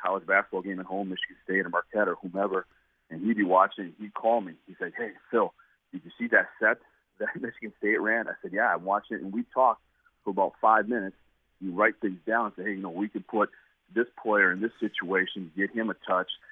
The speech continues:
Hey, I think we're playing, you know, Wisconsin Lutheran or Hartford or whomever it is. I think we could take advantage of that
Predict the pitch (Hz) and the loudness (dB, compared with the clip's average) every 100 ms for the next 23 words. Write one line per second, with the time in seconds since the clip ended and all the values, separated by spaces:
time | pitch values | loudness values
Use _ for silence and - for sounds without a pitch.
0 | _ 104 95 - - - 190 - 113 104 | _ 0 0 0 -6 -2 -4 -2 -2 0
1 | 95 90 - - - 92 92 90 85 - | -2 -6 -18 -18 -4 0 2 0 -2 0
2 | 101 98 95 92 110 113 - 95 85 80 | 2 2 -2 -2 0 0 -4 -4 -2 -2
3 | - 107 110 92 92 101 101 104 98 104 | 4 4 4 2 0 0 2 4 4 2
4 | 98 - _ 87 - 104 92 101 95 98 | 0 -10 _ -2 0 -2 -2 -2 -2 -2
5 | 92 90 98 95 92 87 98 | -2 2 2 2 -2 4 6